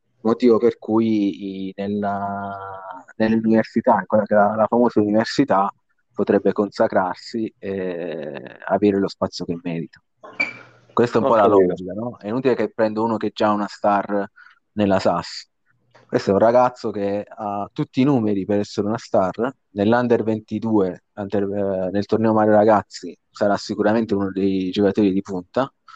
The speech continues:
Speaker 1: eh, eh, per poi magari un giorno, eh, riaffacciarsi al mondo sas. Questa è l'idea,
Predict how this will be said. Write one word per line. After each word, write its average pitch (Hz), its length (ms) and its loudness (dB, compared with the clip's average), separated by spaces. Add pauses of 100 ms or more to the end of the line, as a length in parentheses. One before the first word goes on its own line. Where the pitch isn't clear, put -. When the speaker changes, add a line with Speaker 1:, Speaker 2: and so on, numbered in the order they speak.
(540)
Speaker 1:
eh, 92 1300 0 (140)
eh, - 180 -8 (100)
per - 200 -2
poi 113 160 2
magari 98 340 0
un 90 240 -10
giorno, 104 560 -2 (140)
eh, 90 720 -10
riaffacciarsi 104 720 0
al 95 80 -4
mondo 92 320 -10
sas. - 400 -6
Questa 123 300 0
è 101 160 -2
l'idea, 95 440 -4